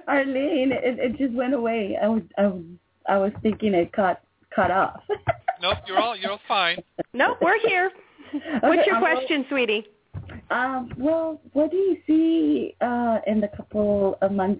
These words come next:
Speaker 1: ahead?
Speaker 3: Is there a
Speaker 1: Uh,
Speaker 3: specific area that you're looking at?
Speaker 1: Um, work or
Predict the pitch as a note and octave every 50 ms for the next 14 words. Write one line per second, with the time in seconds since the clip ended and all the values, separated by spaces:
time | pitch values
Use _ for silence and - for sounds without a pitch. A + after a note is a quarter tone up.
0 | - G3+ F#3+ G3 G#3 G#3+ F3+ E3 - - _ - - - - - - - _ -
1 | - - - - - - - - _ _ _ - - - _ - - _ - -
2 | - - - - - - - - A3 A3 G3+ - - - C#4+ C#4 - D#4+ C#4 E4
3 | D#4 D#4 D4 D4 D4+ D#4 D4+ D4 C#4 D4+ D4+ - C#4+ C4+ C#4+ D4 D4 F4+ D#4+ F#4
4 | F#4 F#4 F4 - - - - - - - _ _ _ - - G#3+ A#3 A#3+ A#3+ B3
5 | A#3+ A#3+ A#3+ A#3 A#3 A#3 A3+ G3+ F#3 - - G3 F#3+ A3+ A#3 C4+ D4 - - B3
6 | A#3 A3 G#3 G3+ F#3+ F#3 F#3 F3 E3+ E3+ D#3+